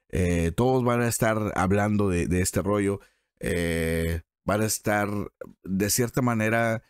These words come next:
en contacto o va a haber clips en TikTok, va a haber mucho, mucho, mucho contenido, mucho contenido va a haber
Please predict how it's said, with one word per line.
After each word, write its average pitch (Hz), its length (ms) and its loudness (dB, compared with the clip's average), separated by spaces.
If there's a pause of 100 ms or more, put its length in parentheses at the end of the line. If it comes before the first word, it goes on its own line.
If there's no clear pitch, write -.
(240)
en 110 160 2
contacto 110 760 0
o 92 400 2
va 101 100 2
a - 20 0
haber 107 320 0 (500)
clips 110 360 2
en 90 160 0
TikTok, 107 520 0
va 101 60 4
a - 40 2
haber 110 120 2
mucho, 135 300 2
mucho, 147 320 0
mucho 147 320 0
contenido, 117 480 2
mucho 139 260 2
contenido 120 460 2
va 110 80 2
a - 20 2
haber 127 220 0